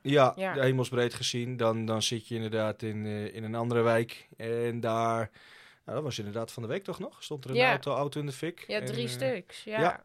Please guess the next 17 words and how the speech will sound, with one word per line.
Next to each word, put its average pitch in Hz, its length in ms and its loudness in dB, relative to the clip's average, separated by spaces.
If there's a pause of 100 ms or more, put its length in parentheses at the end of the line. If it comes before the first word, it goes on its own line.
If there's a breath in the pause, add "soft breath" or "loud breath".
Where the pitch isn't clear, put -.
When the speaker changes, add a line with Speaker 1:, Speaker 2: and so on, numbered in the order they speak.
Speaker 1:
ja, 139 140 2
diegene 147 360 2
ernaast, 139 420 2
die, 123 320 -2
eh, 117 60 -2
die 117 100 -4
was 113 160 0
ook 139 180 -2
in 139 80 -2
de 135 80 -4
fik 131 180 -8
gevlogen, 135 400 -2
omdat 135 200 -6
de 120 80 -4
wind, 127 300 0
eh, 120 280 2
Speaker 2:
Ja, 117 60 -2